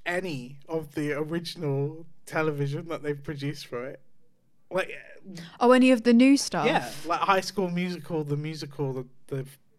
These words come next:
Speaker 1: documentary.
Speaker 2: Oh, that looks flipping weird. It's, that's like,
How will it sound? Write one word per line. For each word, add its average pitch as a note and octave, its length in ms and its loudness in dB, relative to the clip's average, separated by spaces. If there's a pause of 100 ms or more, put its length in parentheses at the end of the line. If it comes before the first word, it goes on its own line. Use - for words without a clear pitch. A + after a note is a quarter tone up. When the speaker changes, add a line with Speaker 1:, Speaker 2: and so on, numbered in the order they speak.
(160)
Speaker 1:
documentary. C#3 840 -8 (100)
Speaker 2:
Oh, A#3+ 240 0
that B3 200 -4
looks - 260 -10
flipping C4 720 0
weird. A#3 400 4
It's, G3 200 -8
that's - 360 -4
like, B3+ 160 2